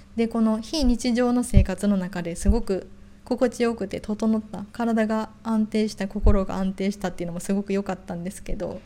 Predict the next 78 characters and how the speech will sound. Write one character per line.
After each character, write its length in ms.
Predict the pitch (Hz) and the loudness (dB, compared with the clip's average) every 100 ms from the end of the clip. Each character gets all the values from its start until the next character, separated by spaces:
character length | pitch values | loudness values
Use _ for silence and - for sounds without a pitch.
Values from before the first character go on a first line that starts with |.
| - - - - | -18 -20 -18 -4
ず 80 | 302 | -2
っ 40 | 320 | -2
と 120 | 220 | -4
こ 120 | 196 | -4
こ 120 | 226 | 0
の 80 | 202 | 2
生 220 | 202 - | 12 12
活 340 | 190 190 196 190 - - - | 12 8 -4 -4 -10 -14 -2
は 140 | 202 | 0
で 100 | 196 | 2
き 140 | 208 226 | 0 0
な 100 | 190 | 0
い 60 | |
じ 80 | 180 | -4
ゃ 40 | |
な 100 | 165 | -8
い 60 | 165 | -8
で 100 | 175 | -8
す 120 | - | 0
か。 160 | - - - | 2 0 -2
元 240 | 208 208 190 | -2 -2 -2
の 100 | 185 | 2
生 180 | 190 | 10
活 240 | 180 202 180 | 10 10 0
に 80 | 180 | -2
戻 280 | 196 196 | 0 0
ら 100 | 190 | -2
な 100 | 180 | -4
い 60 | 160 | -4
と 80 | 165 | -6
い 80 | 160 | -6
け 140 | 170 | -6
な 100 | 165 | -6
い 40 | |
日 120 | 170 165 | -8 -10
が 80 | |
来 160 | 170 175 | -10 -10
る 100 | 165 | -10
か 140 | - | -8
ら。 220 | - - - - - - - - - | -8 -8 -10 -18 -20 -20 -20 -10 0
う 40 | |
ん。 380 | 196 185 170 185 - - 240 | 2 2 -2 -8 -16 -12 -8
だ 100 | 233 | -4
か 120 | 202 | -4
ら 100 | 185 | -6
こ 160 | 185 | -8
そ、 400 | 190 233 185 - - - - | -6 -4 -4 -6 -14 -20 -14
こ 120 | - 208 | -8 -2
こ 160 | 214 | 0
で 200 | 170 170 - - - - | 0 -4 -12 -20 -20 -2
感 200 | 220 202 | 2 2
じ 100 | 180 | 0
た 120 | 170 | -6
こ 120 | 170 | -8
と 100 | 175 | -8
と 140 | 160 | -10
か 180 | 156 165 | -10 -8
を、 320 | 190 240 - - - - - - | -4 -4 -4 -10 -20 -20 -12 -6
ま 120 | 247 | -6
た 160 | 185 | -4
ね、 260 | 180 208 208 - - - - | -2 0 -2 -12 -20 -14 -4
な 80 | 214 | -2
ん 80 | |
か 80 | 202 | 0
自 120 | 185 | 0
分 120 | 190 214 | 2 4
の 80 | |
日 260 | 220 240 247 | 4 2 0
常 160 | 233 233 | 0 2
の 100 | 220 | 2
中 220 | 196 185 | 0 -4
で 80 | 180 | -8
疲 240 | - 220 | -4 -2
れ 80 | 190 | 0
た 140 | 180 | -2
り 100 | 170 | -8
と 140 | 160 156 | -10 -12
か、 400 | - 160 156 | -8 -6 -6